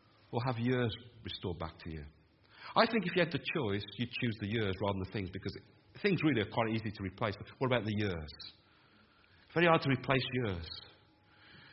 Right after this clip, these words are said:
And there's this great promise. God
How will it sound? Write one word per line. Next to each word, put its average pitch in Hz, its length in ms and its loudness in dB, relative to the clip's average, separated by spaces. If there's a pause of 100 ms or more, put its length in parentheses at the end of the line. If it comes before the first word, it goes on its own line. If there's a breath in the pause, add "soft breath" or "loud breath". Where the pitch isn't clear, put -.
(360 loud breath)
And 107 80 4
there's 160 180 6
this 151 200 -2
great 135 260 0
promise. 101 360 -4 (1000 soft breath)
God 143 140 6